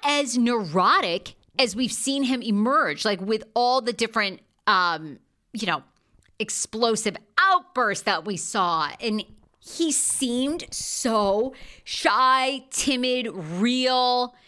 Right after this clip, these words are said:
in love with his wives. <laughs> Oh, how the seasons change him. He drove his little Lexus two-door convertible. He was a sales guy. They lived in the house. Uh, you know, obviously, they had at the time eighteen children, nineteen children.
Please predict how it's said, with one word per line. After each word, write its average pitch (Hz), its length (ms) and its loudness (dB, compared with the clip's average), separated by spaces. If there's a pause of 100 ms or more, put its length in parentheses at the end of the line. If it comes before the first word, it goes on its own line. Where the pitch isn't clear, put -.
(260)
in 233 180 0
love 220 180 2
with 233 120 -2
his 214 160 -4
wives. 190 580 0 (540)
<laughs> 254 60 4 (720)
Oh, 339 440 4
how 294 140 0
the 294 120 -4
seasons 220 580 -4
change 160 360 -6
him. 156 320 -10 (880)
He 233 100 -2
drove 208 300 0
his 214 120 -2
little 185 280 -4
Lexus 208 440 -2
two-door 202 520 0 (640)
convertible. 208 680 0
He 214 80 0
was 165 160 -2
a 180 60 -2
sales 196 460 2
guy. 196 500 2 (320)
They 190 120 2
lived 190 220 0
in 170 80 -2
the 170 60 2
house. 185 440 0 (480)
Uh, 320 60 -10 (120)
you 415 160 -2
know, 320 220 0
obviously, 349 460 0
they 269 80 0
had 294 160 0
at 247 100 -2
the 226 60 -2
time 226 460 -2
eighteen 226 500 -2
children, 202 400 0
nineteen 170 400 -4
children. 170 540 -2